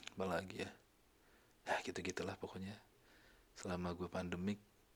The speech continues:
seorang Maulana Sandi Kartiko, mantan punk rock metal, jadi suka f-, drama Korea.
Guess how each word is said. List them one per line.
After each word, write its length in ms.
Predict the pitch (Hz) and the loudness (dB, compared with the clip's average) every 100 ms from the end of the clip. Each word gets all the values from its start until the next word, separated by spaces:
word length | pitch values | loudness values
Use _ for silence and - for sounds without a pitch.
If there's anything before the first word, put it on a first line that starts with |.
| - - - - | -20 -20 -20 -6
seorang 480 | - - 90 90 87 | -2 2 2 0 0
Maulana 400 | 87 87 85 87 | 2 4 2 0
Sandi 240 | - 87 | -2 -2
Kartiko, 720 | 87 - - 90 - - 101 101 - - - - - - - - | 2 2 2 -4 -4 -4 -4 -10 -18 -20 -20 -20 -16 -16 -12 -4
mantan 320 | 90 87 90 | 0 0 0
punk 300 | - - - | 0 0 0
rock 160 | - - | -2 -2
metal, 480 | 90 87 - 90 87 98 101 - - - - - - - - - - - - - - - - - | -4 -4 -4 -2 -2 -4 -12 -20 -20 -20 -20 -20 -20 -20 -20 -20 -20 -20 -20 -20 -20 -20 -20 -8
jadi 240 | - 82 87 | 0 2 2
suka 640 | - - 90 90 87 - - - - - - - - - - - - | 0 2 2 4 2 -2 -8 -20 -20 -20 -20 -20 -20 -20 -20 -20 -20
f-, 280 | - - - - - - - 95 | -10 -8 -8 -14 -20 -20 -10 2
drama 400 | 90 87 85 - | 6 6 4 2
Korea. 400 | - 87 87 | 2 4 2